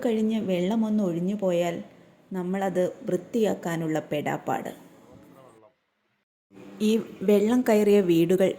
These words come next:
വാസയോഗ്യമാക്കുക എന്നതാണ് ഏറ്റവും ദുഷ്കരം. വാസയോഗ്യമാക്കി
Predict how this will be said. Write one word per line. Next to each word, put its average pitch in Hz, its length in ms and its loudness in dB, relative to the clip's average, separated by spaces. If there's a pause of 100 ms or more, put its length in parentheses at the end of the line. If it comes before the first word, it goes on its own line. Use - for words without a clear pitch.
(160)
വാസയോഗ്യമാക്കുക 220 1040 2 (200)
എന്നതാണ് 160 460 -2 (180)
ഏറ്റവും 196 420 0 (100)
ദുഷ്കരം. - 460 -4 (2750)
വാസയോഗ്യമാക്കി 226 1000 2